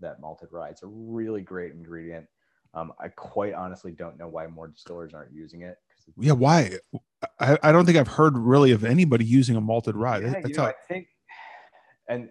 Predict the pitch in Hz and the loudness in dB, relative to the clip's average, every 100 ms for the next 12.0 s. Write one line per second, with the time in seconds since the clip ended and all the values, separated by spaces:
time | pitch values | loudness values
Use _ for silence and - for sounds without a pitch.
0 | _ 123 117 113 - - - _ _ _ | _ -14 -14 -18 -20 -20 -20 _ _ _
1 | _ _ _ _ _ _ _ _ _ _ | _ _ _ _ _ _ _ _ _ _
2 | _ _ _ _ _ _ _ _ _ _ | _ _ _ _ _ _ _ _ _ _
3 | 98 107 104 98 _ _ _ _ _ _ | -8 -6 -6 -10 _ _ _ _ _ _
4 | _ - - _ _ _ _ _ _ 117 | _ -20 -20 _ _ _ _ _ _ -4
5 | 160 147 135 - 117 107 - _ _ _ | -2 -2 -10 -10 -10 -12 -18 _ _ _
6 | _ _ _ _ 80 80 76 76 71 76 | _ _ _ _ -10 -10 -12 -12 -10 -12
7 | - 82 80 69 - 64 - - _ _ | -12 -18 -20 -20 -20 -20 -20 -20 _ _
8 | _ _ _ 107 104 98 92 87 _ _ | _ _ _ -4 -2 -4 -8 -12 _ _
9 | 113 101 95 92 110 _ _ 127 139 135 | -6 -6 -8 -12 -12 _ _ -10 -10 -12
10 | 139 113 95 85 87 92 90 87 85 82 | -10 -8 -8 -10 -12 -14 -16 -14 -16 -16
11 | 80 - - 80 _ - - 85 85 85 | -20 -20 -18 -18 _ -20 -16 -14 -14 -18